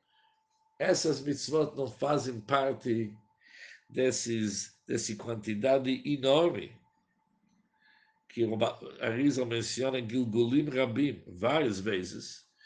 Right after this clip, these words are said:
Essas várias vezes não vão resolver as mitzvot ligadas com o rei. Apesar que existem vários outros mitzvot,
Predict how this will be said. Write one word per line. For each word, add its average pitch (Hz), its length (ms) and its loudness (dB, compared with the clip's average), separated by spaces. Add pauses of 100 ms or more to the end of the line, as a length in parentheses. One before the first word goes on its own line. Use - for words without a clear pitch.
(200)
Essas 107 280 -6
várias 135 340 2
vezes 143 200 2
não 131 120 0
vão 135 220 2
resolver 117 760 2 (380)
as - 80 -20
mitzvot 110 540 -4
ligadas 120 400 -4
com 117 120 -8
o 104 40 -4
rei. 98 300 -6
Apesar 160 480 -2
que - 100 -6
existem 127 460 -6
vários 131 420 0
outros 123 320 -4
mitzvot, 107 520 -6